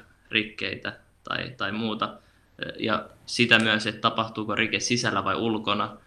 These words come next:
Ja sit taas kauimmainen passiivinen avustava katsoo sitä yleiskuvaa, että mitä siellä koko kentällä tapahtuu –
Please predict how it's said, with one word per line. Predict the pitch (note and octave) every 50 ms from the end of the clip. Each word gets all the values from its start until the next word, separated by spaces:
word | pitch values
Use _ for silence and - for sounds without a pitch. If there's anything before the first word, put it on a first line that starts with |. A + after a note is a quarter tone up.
| _ - _ _ _ _ _ -
Ja | - -
sit | - - B2 B2+ B2+ -
taas | - G#2+ G#2 G#2 G#2+ - - -
kauimmainen | - - C#3 C3+ B2+ B2 A#2+ A#2 A2+ A2 G#2+ A2+
passiivinen | - C3 C3+ B2+ - - A2+ G#2+ G#2+ G#2 F#2+
avustava | D#2+ G2+ G#2 G#2+ G#2 - - G#2+ G2+ G2+ G#2+ - - - _ _ _ _ _ _
katsoo | - A#2 A2+ - - G2 G#2
sitä | G#2+ - G#2+ F#2+
yleiskuvaa, | D2+ A2+ G#2+ F2+ D2 - - - - C#2+ B1+ G1+ - - - _ _ _ _ _ _ _ _ _ _ _ _ - - -
että | - - - - -
mitä | G#2+ A#2 A#2 A#2 A2+ G2 - - - - - _ _ _ - - _ _
siellä | - - G#2+ G2+ G2+ G2 F2 - - - _ _ _ _ _ _ - - _
koko | - A#2 A#2+ A#2 G#2
kentällä | - G#2+ F#2+ - - D#2+ D#2+ E2+ G2
tapahtuu – | - G#2 G#2 - - F#2+ - - - - G2 - - - -